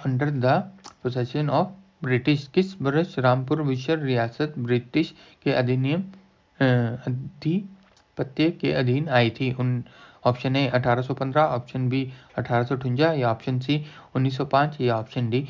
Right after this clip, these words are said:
उन्नीस सौ पैंतीस। तो गाइस, इसका राइट आंसर है आपका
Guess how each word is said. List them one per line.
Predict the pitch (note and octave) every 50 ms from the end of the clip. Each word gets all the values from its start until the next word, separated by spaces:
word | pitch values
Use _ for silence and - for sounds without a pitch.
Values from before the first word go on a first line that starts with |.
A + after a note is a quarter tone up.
| - - - - -
उन्नीस | B2 A#2+ A#2 B2 B2
सौ | D3 D#3+
पैंतीस। | F#3+ F#3+ - - - - A2+ A2+ A2 G#2 B2 B2 A#2+ G#2+ G2+ - _ _ _ _ _ _ _ _ _ _ _ _ _ _ _ _ - - - - - - - - _ -
तो | A#2+
गाइस, | A#2+ C3 B2 B2 B2+ C3+
इसका | B2+ B2+ - A2+
राइट | A2 A2+ A2+ A#2 A#2 -
आंसर | A#2 A#2 A#2+ A#2 - C3 B2 B2+
है | B2 - A#2+ B2 B2+ B2
आपका | - - A#2 A2+ A#2+ - C#3 C#3 E3 G#3